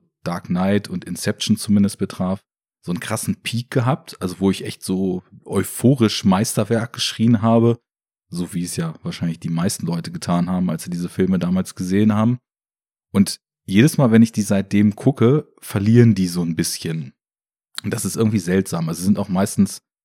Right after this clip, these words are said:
große Abstände zwischen den Sichtungen. Also kann auch sein, dass, weiß nicht, mein Blick, meine Erwartungen, äh, meine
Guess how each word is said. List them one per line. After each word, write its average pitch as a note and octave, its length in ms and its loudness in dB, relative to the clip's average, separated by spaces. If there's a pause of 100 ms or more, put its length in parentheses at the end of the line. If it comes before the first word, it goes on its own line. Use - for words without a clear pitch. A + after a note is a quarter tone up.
(320)
große G2 560 0
Abstände A2 540 4
zwischen A#2 380 0
den A2 160 6
Sichtungen. A#2+ 580 4
Also F2 240 -4
kann - 260 0
auch - 140 -8
sein, F#2+ 280 0
dass, - 280 -6 (500)
weiß E2+ 180 -4
nicht, E2 120 -2
mein F2 240 0
Blick, G#2 240 0
meine F#2 220 4
Erwartungen, F#2 800 0
äh, F2 180 -8
meine F2+ 560 0